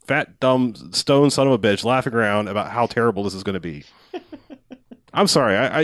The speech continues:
I, I used to be, like, a fan of Kevin Smith. I, I, like, almost immediately hate him now because of this movie.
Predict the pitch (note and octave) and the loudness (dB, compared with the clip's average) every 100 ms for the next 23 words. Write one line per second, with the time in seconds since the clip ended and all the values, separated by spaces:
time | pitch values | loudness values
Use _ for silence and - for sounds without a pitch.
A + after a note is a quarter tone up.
0 | B2+ D#3+ C#3 D#3+ C#3+ D3+ E3 - C#3+ B2+ | 0 -2 2 0 2 4 4 2 2 2
1 | B2+ A2+ - A#2 A2+ B2 G#2+ A2 F#2+ G#2 | 2 0 0 2 2 0 0 0 0 0
2 | A#2 B2 A2 A2 A#2+ - B2+ B2 A2+ G2+ | -2 -2 -2 -4 -6 -2 0 0 -2 -4
3 | G2+ G2 F#2+ G2 F#2 E2+ D#2+ D#2 E2 E2+ | -4 -4 -4 -6 -6 -8 -10 -12 -10 -10
4 | E2+ D#2+ E2 D2 | -10 -12 -14 -14